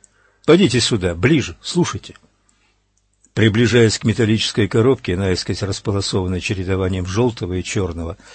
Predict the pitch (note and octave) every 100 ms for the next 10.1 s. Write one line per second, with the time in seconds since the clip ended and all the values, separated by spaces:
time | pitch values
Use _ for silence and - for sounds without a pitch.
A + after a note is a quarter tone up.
0 | - - _ - C3 A2 B2+ B2 A2+ A#2+
1 | E3+ D3+ C#3 B2 B2 A2+ G#2 G#2 F#2+ G2+
2 | F#2+ D#3 - - F#3+ F3+ - C#3+ A2+ A2
3 | C#3+ - B2+ A#2 - - _ - C3 A#2+
4 | C3+ B2 A2 C#3+ E3 - D3 C3+ A#2+ A2+
5 | F#2+ G2+ G#2+ A#2 G#2 G2 F#2 G2 - G2+
6 | G2 F2+ D#2 C#2 - _ _ _ - -
7 | C3 B2+ C3 B2 G2+ A#2 A2+ A2 G#2+ A2+
8 | A#2+ - F#2+ F2+ F2+ F2+ - F#2+ F2+ F2
9 | - F#2 F2+ E2+ - F2 F2+ E2+ - C#3+